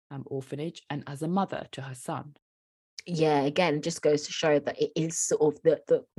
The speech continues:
Speaker 2: rules around colonialism and how that plays out in her country, um, has basically erased her identity, you know,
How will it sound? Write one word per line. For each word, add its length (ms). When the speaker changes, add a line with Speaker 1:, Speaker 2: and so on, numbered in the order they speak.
Speaker 2:
rules 340
around 340
colonialism 520
and 100
how 220
that 300
plays 280
out 340
in 180
her 180
country, 600
um, 480
has 160
basically 440
erased 320
her 80
identity, 760
you 80
know, 160